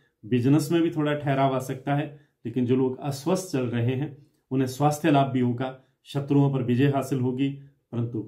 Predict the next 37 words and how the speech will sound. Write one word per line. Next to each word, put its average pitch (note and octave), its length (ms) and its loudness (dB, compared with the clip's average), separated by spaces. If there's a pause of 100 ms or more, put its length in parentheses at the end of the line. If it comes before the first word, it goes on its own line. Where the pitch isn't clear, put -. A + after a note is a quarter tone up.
पिता D3 200 -2
की D3 140 0
सेहत D3 300 2
प्रभावित A#2+ 540 -2
हो A#2 60 -4
सकती - 360 -8
है, - 220 -6 (200)
जिससे B2+ 220 -2
आप C3+ 140 -2
चिंतित C#3 360 0
रहेंगे। D3 420 0 (420)
बारह C#3 280 2
जुलाई D3 300 0
के D3 120 -4
बाद D3 320 -4
फिर F3+ 100 2
से E3+ 180 -2
शनि B2+ 280 -2
वक्री C#3 400 2
अवस्था B2+ 380 -2
में A2 180 -8 (680)
आपकी D3+ 180 2
पिछली F#3+ 280 2
राशि D3 260 2
में C#3 120 2
लौट A#2+ 220 -2
आएंगे, C#3 280 0
तो - 680 -6
वे C#3 100 4
आपके C#3 240 0
तीसरे E3+ 440 0
भाव B2+ 200 0
में B2+ 140 -2
फिर B2 140 -2
से B2 160 -4
गोचर A2 340 -2
करेंगे। B2 480 0